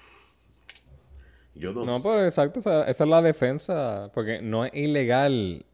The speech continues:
Speaker 1: Tener esa cantidad de dinero.
Speaker 2: eh, no saber, no saber que tenía ese dinero.
Speaker 1: Bueno, como quiera que sea, este, está,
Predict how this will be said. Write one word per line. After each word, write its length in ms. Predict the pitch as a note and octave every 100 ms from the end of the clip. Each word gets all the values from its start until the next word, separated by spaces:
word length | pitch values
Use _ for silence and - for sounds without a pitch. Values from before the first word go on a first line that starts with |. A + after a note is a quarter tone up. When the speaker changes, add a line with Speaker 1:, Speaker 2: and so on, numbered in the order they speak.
| _ _ _ _ _ _ _
Speaker 1:
Tener 280 | F2+ E2+ F2+
esa 180 | G2 A2+
cantidad 340 | A2+ G#2 A#2
de 120 | A2 A2
dinero. 260 | A2+ G#2
Speaker 2:
eh, 380 | G2 F#2+ F#2 F2+
no 160 | F#2 G#2
saber, 540 | - B2 A2+ G2+ D#2+ D#2+
no 140 | F2+
saber 520 | G2 A2 G#2 E2+ - - _ _ _ _ _
que 100 | G#2
tenía 240 | F#2+ G2 G2
ese 140 | G2
dinero. 340 | F2 D#2 C#2+ C#2+ - _ _ - - F3 - C3+
Speaker 1:
Bueno, 200 | E2 C#3+ - - - - - - - - - - - -
como 180 | F2 E2+
quiera 200 | F#2+ A2
que 100 | A2
sea, 460 | - A2 F#2+ D#2 C2
este, 840 | C#2 - - D#2+ D2 C#2+ C2+ C2+
está, 840 | C#2 - E2+ D#2+ E2+ E2+ D#2+ D2